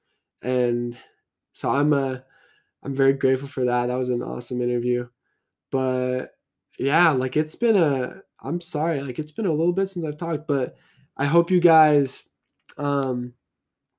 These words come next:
sit down every once in a while. That was one of the, like, just sit down every once in a while, like what my grandpa said, and just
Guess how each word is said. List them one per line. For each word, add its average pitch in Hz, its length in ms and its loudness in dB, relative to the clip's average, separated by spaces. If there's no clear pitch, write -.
sit 175 300 2
down 165 280 4
every 147 160 4
once 143 280 0
in 147 60 0
a - 20 0
while. 135 180 -2
That 139 140 0
was 147 360 -6
one 139 220 -2
of 135 100 -2
the, 127 60 -2
like, 127 140 -2
just 135 180 -10
sit 160 160 -6
down 165 160 -4
every 151 120 0
once 143 200 -2
in 156 60 -4
a - 20 -4
while, 127 80 -6
like 120 120 -8
what 127 120 -4
my 131 100 -6
grandpa 123 360 -8
said, 127 260 -4
and 123 100 -2
just 120 200 -8